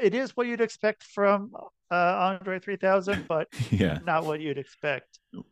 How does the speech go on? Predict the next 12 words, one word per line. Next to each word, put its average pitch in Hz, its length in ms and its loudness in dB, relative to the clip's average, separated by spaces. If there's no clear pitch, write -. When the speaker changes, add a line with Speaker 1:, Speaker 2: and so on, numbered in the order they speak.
Speaker 2:
especially, 104 520 4
he 123 140 8
was, 117 180 6
like, 98 140 4
going 98 200 8
around 92 520 6
Japan 82 760 0
with 85 220 -2
his 78 360 -2
flute 92 360 2
and 78 160 2
just 78 220 -4